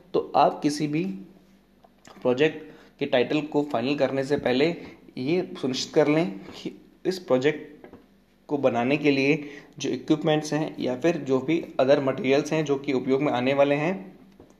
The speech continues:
वो उनकी जो अवे-, availability है वो easily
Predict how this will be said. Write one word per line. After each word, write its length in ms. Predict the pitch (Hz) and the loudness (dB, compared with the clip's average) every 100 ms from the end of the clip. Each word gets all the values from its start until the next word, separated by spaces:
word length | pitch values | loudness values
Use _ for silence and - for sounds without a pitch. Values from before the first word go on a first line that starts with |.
| _ 131 | _ -10
वो 360 | 127 156 240 - - - _ _ | 0 0 0 -8 -20 -20 _ _
उनकी 240 | 139 131 143 | -6 -4 0
जो 120 | 147 | 2
अवे-, 280 | 131 127 - - | 4 2 0 0
availability 600 | 127 135 135 143 147 170 | 2 2 2 2 2 0
है 180 | 170 175 | 2 2
वो 440 | 139 143 190 - 131 | 2 2 0 0 -2
easily 560 | 127 143 147 196 - | 0 2 0 0 -6